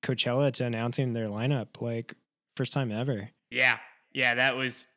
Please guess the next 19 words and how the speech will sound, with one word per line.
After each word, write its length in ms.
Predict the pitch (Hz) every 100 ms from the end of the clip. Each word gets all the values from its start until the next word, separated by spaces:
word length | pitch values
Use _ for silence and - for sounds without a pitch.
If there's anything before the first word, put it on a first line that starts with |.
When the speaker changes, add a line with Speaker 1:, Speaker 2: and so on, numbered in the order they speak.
| -
Speaker 2:
pretty 280 | - 151 139
huge. 540 | - 143 147 156 147
And 80 | 135
then 100 | 123
Coachella, 760 | 131 120 - 135 131 135 131
the 100 | 123
headliners 680 | 120 151 147 139 135 131 131
got 320 | 127 113 90
leaked 420 | 123 131 131 - -
by 240 | 107 113 117 -
Billboard, 600 | 135 147 131 127 117 113
I 120 | 113
believe. 720 | 117 113 110 110 113 113 127 -
I 80 | 123 _
think 220 | 147 139
it 20 | 139
was, 140 | 117
like, 140 | 110
just 220 | - -